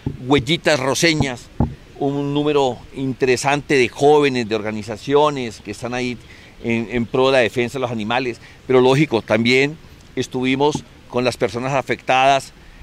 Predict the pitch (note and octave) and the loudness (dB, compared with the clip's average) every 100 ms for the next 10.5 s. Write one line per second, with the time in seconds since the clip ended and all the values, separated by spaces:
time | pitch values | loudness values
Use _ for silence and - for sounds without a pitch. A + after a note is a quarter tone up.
0 | - G#2+ A2 G#2+ G#2 G#2+ A#2+ G2+ G2 C#3 | -10 -4 -2 -2 -2 -2 0 0 2 0
1 | B2 A#2 B2 - - - - - - B2+ | 0 -2 -2 -4 -16 -20 -20 -18 -6 -6
2 | A#2 A#2+ B2+ B2 C#3+ B2+ - C3 C#3 - | -2 -2 -2 -2 -2 -2 0 2 2 0
3 | A#2 A#2 B2 C3 A2+ - C3 C3+ B2+ C#3 | 0 0 0 0 -2 2 2 2 0 -2
4 | A#2 - - - - - A#2 B2+ A2 A2+ | -6 -10 -10 -10 -14 -14 -8 -4 -2 0
5 | A2+ C#3+ - D#3 D3 D3+ C3+ - - - | -2 -4 0 0 0 -6 -6 -10 -20 -20
6 | - - - A2+ G#2+ - - - - B2 | -20 -14 -6 -4 -4 -6 -16 -14 -6 -2
7 | C3+ - C#3+ C3+ C#3 B2 A2+ - C3+ D3 | -2 0 2 4 2 0 -4 -4 0 4
8 | D3+ C#3+ B2+ - - - A2 G#2+ G2+ F#2 | 4 2 -2 -4 -6 -10 -8 -6 -8 -8
9 | A2+ A2+ A#2 C#3 D3 B2+ C3 G#2 A2+ A2+ | -6 -4 -2 -2 -2 -2 -4 -2 -2 -2
10 | - C#3 C#3+ C3+ A#2+ | 0 2 4 4 2